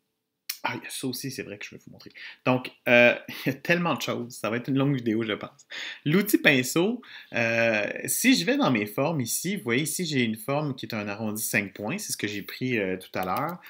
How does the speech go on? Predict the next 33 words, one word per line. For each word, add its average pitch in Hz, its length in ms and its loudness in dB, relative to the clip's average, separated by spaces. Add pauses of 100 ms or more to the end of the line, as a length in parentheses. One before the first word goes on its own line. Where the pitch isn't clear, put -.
(140)
Je - 140 -16
peux 87 100 -14
prendre 82 380 -14
un 80 80 -12
arrondi 82 420 -12
plus 175 320 0
épais. 185 580 2 (260)
Mais 359 140 6
il 339 60 8
y - 20 12
a 330 60 8
quelque 320 160 4
chose 370 260 4
aussi 247 180 0
qui - 80 -12
est 185 100 2
intéressant 165 460 2
aussi, - 240 0
normalement, 196 640 6 (100)
que 117 80 -6
vous 113 60 -4
devriez 117 320 2
avoir, 165 280 2
c'est 151 120 -2
le 117 80 -4
pinceau 214 480 2
calligraphique 127 640 -4 (120)
tactile. - 480 -4 (560)
Ça 277 240 0
fait - 300 -6
en 117 220 -6
sorte - 520 -8
que 156 300 2